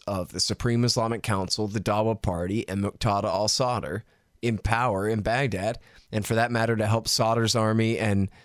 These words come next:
Skiri's army, the Badr Brigade, um, kick all the Sunnis out of Baghdad in a massive ethnic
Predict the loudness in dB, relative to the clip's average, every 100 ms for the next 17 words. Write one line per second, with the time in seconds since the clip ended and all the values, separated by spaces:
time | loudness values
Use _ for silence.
0 | -6 -2 2 2 4 2 2 2 2 0
1 | 0 0 2 2 0 0 -2 -2 -4 -14
2 | -20 _ _ _ -2 0 2 2 0 -2
3 | -4 -14 -20 -4 -2 0 2 2 2 2
4 | 2 2 2 2 2 2 2 0 0 0
5 | 2 2 2 2 2 2 0 -2 -2 -2